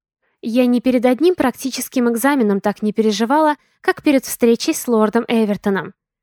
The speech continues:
Все наши прошлые столкновения проходили не очень гладко и заканчивались весьма печально. У меня не было ни единой причины полагать,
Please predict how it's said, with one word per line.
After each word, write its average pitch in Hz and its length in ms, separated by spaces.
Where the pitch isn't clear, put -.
Все - 200
наши 202 280
прошлые 208 420
столкновения 349 680
проходили 370 560
не 370 280
очень 226 460
гладко 202 500
и 302 80
заканчивались 370 720
весьма 302 380
печально. 196 540
У 339 80
меня 339 220
не 330 180
было 285 200
ни 262 220
единой 233 320
причины 262 460
полагать, 254 520